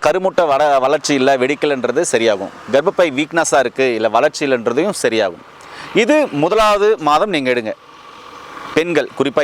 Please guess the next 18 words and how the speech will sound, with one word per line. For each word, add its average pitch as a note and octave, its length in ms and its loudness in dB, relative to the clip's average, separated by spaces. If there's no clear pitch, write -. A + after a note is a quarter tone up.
எடுத்துட்டு C3 320 -4
இதுல F3 160 2
நார்க்கட்டி C#3 380 0
இருக்கு, B2 240 -6
நீர்க்கட்டி C3 340 -2
இருக்கு, A#2+ 260 -2
பி C3+ 120 -2
சி C3+ 60 2
ஓ B2+ 60 6
டி - 100 2
பிரச்சனை A#2 280 0
இருக்குன்றவங்களுக்கும் A2+ 680 0
கண்டிப்பா C#3 300 0
இதுவே C#3 220 0
நல்ல C3+ 220 2
பலனை B2 260 0
கொடுக்கும். F#2+ 300 -8
இதுலயே A#3 220 4